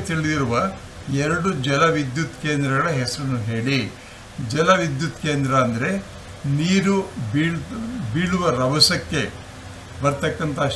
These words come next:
ಶಕ್ತಿಯನ್ನ, ಅದನ್ನೇ ಹೇಳಿದ್ವಲ್ಲ, ಆ ಶಕ್ತಿ,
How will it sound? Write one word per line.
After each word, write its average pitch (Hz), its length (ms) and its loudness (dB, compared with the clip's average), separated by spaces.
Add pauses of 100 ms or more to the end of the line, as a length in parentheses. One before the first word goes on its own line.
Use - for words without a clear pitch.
ಶಕ್ತಿಯನ್ನ, 143 640 0 (880)
ಅದನ್ನೇ 151 320 0 (100)
ಹೇಳಿದ್ವಲ್ಲ, 131 480 2 (480)
ಆ 127 40 4 (160)
ಶಕ್ತಿ, - 280 -4